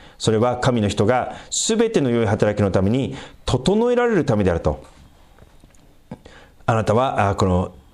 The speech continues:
教えられました。え、このようにして、今、今回は、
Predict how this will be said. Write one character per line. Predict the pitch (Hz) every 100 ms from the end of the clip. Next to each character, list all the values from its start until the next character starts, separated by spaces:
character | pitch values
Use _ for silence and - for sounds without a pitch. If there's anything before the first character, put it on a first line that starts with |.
| -
教 | 113 - 151
え |
ら | 139
れ | 127
ま | 113
し | -
た。 | - - - - - -
え、 | 113
こ | - 131
の | 117
よ |
う | 104
に | 98
し | -
て、 | 131 123 -
今、 | 127 120 123 - -
今 | 131
回 | - 113
は、 | 127 139 92